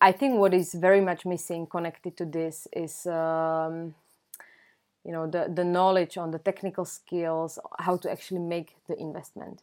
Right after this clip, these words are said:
Because, I mean, you know, if you're an individual person running your own company or maybe, you know, uh, being part of the corporation or whatever, and you have this extra finance and you would wanna give it to the business, you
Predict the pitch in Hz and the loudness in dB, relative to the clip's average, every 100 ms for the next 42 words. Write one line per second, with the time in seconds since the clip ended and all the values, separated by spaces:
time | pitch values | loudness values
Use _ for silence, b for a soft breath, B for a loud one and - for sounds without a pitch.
0 | 170 170 170 165 - 156 165 170 170 170 | -10 -4 -4 -4 -6 -6 -4 -4 -6 -6
1 | 175 165 156 156 175 170 170 170 170 180 | -6 -4 -6 -6 -4 -2 -2 -2 0 0
2 | 170 202 202 - 202 190 190 170 165 165 | 2 2 2 0 -4 -2 -4 -2 -2 -2
3 | 165 160 156 156 151 156 160 - 202 202 | -4 -2 -2 -2 -2 -4 -4 -4 -4 -2
4 | 175 165 156 156 156 151 156 151 151 151 | -2 -2 -2 -4 -6 -6 -6 -6 -4 -4
5 | 156 - 104 - - 151 165 160 160 156 | -6 -12 -12 -8 -8 -6 -8 -6 -8 -8
6 | 151 160 165 - 180 196 - 170 156 156 | -12 -8 -8 -4 -2 -2 -6 -8 -4 -2
7 | 160 156 156 B B B - 175 180 185 | -2 -4 -6 B B B -6 -4 0 0
8 | 175 165 160 - - 170 - 160 156 160 | 0 -4 -4 -8 -8 -10 -8 -6 -6 -8
9 | 160 165 165 180 165 165 151 160 160 160 | -8 -8 -4 -4 -4 -6 -6 -8 -8 -8
10 | 156 165 156 165 - - 180 | -8 -8 -8 -10 -10 -8 -6